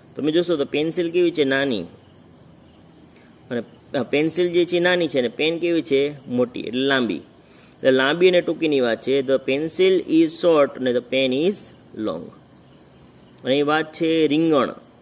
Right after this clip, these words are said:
અને બટેકા, બટેટાની, બરાબર? તો બ્રાઉન રંગની વાત છે, બ્રાઉન અને પર્પલ.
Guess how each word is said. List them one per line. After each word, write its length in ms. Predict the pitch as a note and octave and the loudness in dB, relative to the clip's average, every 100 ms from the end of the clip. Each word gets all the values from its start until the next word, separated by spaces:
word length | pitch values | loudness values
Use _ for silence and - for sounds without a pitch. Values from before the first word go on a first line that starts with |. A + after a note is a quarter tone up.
| - - - - - - | -20 -20 -20 -20 -18 -8
અને 280 | B2 C3 C#3 | -4 -2 0
બટેકા, 540 | C#3 C3+ - - - - - - | 0 2 0 -2 -10 -14 -18 -4
બટેટાની, 480 | - C3 A2+ G2+ F2+ | -4 -2 -4 -4 -4
બરાબર? 340 | B2 E3+ B3 B3+ - - - - - - | -2 0 0 -4 -18 -20 -20 -20 -20 -4
તો 140 | C3+ B2+ | 0 2
બ્રાઉન 440 | A2+ C3 E3 E3+ | 2 2 2 2
રંગની 420 | A#2 C3 F#3 F#3 | 4 4 4 4
વાત 220 | D3+ A2+ | 2 2
છે, 80 | - | 0
બ્રાઉન 420 | G2+ A#2 C#3 D#3 | -2 0 -2 -2
અને 140 | C#3 C3+ | -2 -4
પર્પલ. 500 | B2+ A#2 G2+ G2+ | -2 -2 -2 -4